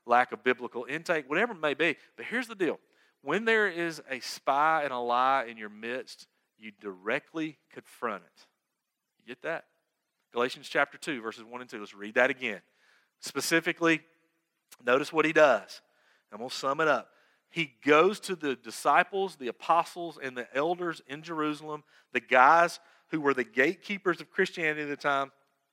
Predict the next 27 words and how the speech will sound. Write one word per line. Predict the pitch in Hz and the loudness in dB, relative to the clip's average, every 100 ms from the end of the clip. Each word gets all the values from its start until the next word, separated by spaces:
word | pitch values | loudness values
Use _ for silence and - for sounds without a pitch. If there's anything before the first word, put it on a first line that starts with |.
| _ _ _ | _ _ _
'cause | 147 123 | -4 -4
he | |
wanted | 120 131 185 | -4 -4 -2
to | 180 | -2
make | 185 190 | -2 -4
sure | - 151 143 127 | -8 -8 -6 -6
that | 113 | -10
the | |
gospel | 107 120 139 - 147 | -4 -2 -2 -2 -8
that | 113 | -6
he | 139 | -8
was | 214 - | -8 -6
preaching | - 175 165 165 165 _ _ _ _ | -2 -2 -4 -12 -14 _ _ _ _
was | 135 143 139 | 0 0 -2
the | 143 | -10
true | - 151 | -8 -4
gospel. | 143 123 123 - 107 _ _ _ _ _ _ _ _ _ _ - | 0 2 0 -6 -20 _ _ _ _ _ _ _ _ _ _ -8
He | 147 | -6
wanted | 139 160 185 | 0 0 0
to | 196 | -4
make | 185 185 | -2 -4
sure, | - - 214 147 101 101 | -8 -10 -8 -8 -8 -14
he | _ | _
wanted | 123 214 | -20 -10
to | 254 | -6
make | 269 | -6
sure | - 262 175 113 | -6 -8 -6 -8